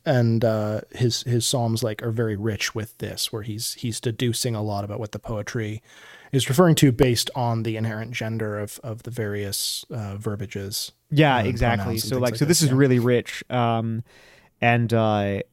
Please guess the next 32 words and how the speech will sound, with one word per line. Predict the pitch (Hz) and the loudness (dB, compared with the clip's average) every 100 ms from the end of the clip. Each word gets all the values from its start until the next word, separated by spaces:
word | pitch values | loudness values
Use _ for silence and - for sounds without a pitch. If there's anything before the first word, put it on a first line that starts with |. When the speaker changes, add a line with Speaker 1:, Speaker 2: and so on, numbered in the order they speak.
| - | -4
Speaker 2:
um, | 113 107 101 104 110 - _ _ _ _ _ _ _ - - | -2 0 -2 -4 -8 -12 _ _ _ _ _ _ _ -10 -2
so | - 156 139 - | 4 4 4 0
we, | 147 143 | -4 2
there's, | 151 139 | 4 6
there's | 151 - | 4 2
clearly | - 180 160 | 4 6 6
some | 147 | 4
kind | 135 127 | 4 2
of | 113 | 2
conversation | 127 113 113 123 - | 0 0 0 0 2
happening | 135 131 139 135 | 0 2 0 0
in | |
the | 131 | 0
Song | 131 123 | -2 -2
of | 120 | -2
Songs. | 123 123 123 123 - - | 0 2 0 -4 -6 -2
Um, | 123 117 117 113 117 - - _ | 0 2 2 0 -4 -12 -20 _
but | 135 123 - | 2 2 0
I | 131 | 0
guess | 151 143 | 2 2
if | 135 | 4
you, | 135 | 4
if | 113 | 4
you're | 127 | 4
reading | 127 120 | 4 4
it | 104 | 2
in | 117 | 0
Hebrew, | 127 123 | 2 2
you | 120 113 | 2 2
can | 120 | -2
tell | 113 131 120 117 113 | 2 4 6 4 4
that | 117 | 0